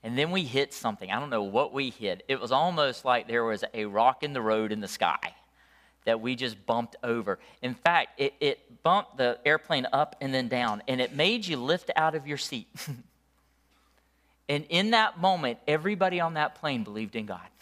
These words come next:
<laughs> And I heard two rows up, I heard a lady say, "Help me, Jesus." <laughs> And everybody started to pray.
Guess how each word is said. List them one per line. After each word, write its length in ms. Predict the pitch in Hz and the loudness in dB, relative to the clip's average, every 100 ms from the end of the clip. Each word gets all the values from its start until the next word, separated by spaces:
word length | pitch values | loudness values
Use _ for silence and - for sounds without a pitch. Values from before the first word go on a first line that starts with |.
| - | -16
<laughs> 80 | 131 - _ _ _ _ _ - - _ _ _ _ _ _ _ _ | -16 -16 _ _ _ _ _ -20 -20 _ _ _ _ _ _ _ _
And 160 | 151 156 | 4 8
I 160 | 185 | 6
heard 300 | 185 214 170 | 6 4 4
two 200 | - 202 | 2 2
rows 340 | 208 220 226 208 | 4 4 4 6
up, 220 | 185 151 | 6 8
I 80 | 165 | 6
heard 220 | 175 185 | 6 2
a 40 | |
lady 300 | 170 170 170 | 4 4 4
say, 340 | 151 - 131 113 - - - | 0 2 2 2 -6 -20 -4
"Help 280 | 135 170 | 2 4
me, 160 | 208 214 | 4 2
Jesus." 680 | 180 220 226 214 220 - - | 4 4 4 4 2 0 -2
<laughs> 1400 | - 247 196 - 180 - - - - - - _ _ - | 0 0 0 0 -2 -4 -20 -20 -20 -20 -20 _ _ -6
And 100 | - | 2
everybody 460 | 147 165 226 208 214 | 6 6 6 4 4
started 400 | 202 208 190 185 | 4 4 4 0
to 80 | 170 | -2
pray. 400 | - 143 110 | 2 4 2